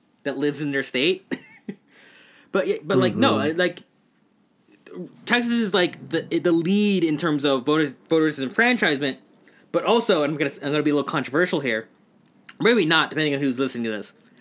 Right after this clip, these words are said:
Speaker 1: Secondly, they're also the head of trying to assimilate white Mexicans into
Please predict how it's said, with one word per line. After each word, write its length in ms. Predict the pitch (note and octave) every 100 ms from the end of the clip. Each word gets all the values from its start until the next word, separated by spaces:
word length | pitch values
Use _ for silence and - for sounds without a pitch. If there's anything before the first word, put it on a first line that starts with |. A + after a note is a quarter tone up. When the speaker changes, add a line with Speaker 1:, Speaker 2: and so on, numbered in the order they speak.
| - - - _ _ _ _ _
Speaker 1:
Secondly, 560 | - A3+ C4 G#3 D#3 C#3
they're 180 | D#3+ F3+
also 260 | B3 A#3+
the 120 | F3+
head 320 | D#3+ F3 F3 D#3+
of 280 | D#3+ D3+ -
trying 260 | E3 D#3
to 120 | F#3+ D#3+
assimilate 720 | - - F#3 F3+ D#3 C#3+ C3
white 340 | B2 C#3 C#3+
Mexicans 840 | C#3+ D3 - - B2+ A2 G2+ - - _ _
into 420 | E3 E3 E3 B2+